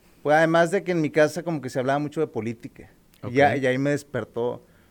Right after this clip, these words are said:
Speaker 1: pues, el gusanito del periodismo.
Speaker 2: ¿Un poco más periodismo político que periodismo,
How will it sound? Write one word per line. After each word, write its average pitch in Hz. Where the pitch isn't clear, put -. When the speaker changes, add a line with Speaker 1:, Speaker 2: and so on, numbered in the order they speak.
Speaker 1:
pues, 120
el 113
gusanito 117
del 120
periodismo. 127
Speaker 2:
¿Un 156
poco 160
más 147
periodismo 131
político 127
que -
periodismo, 107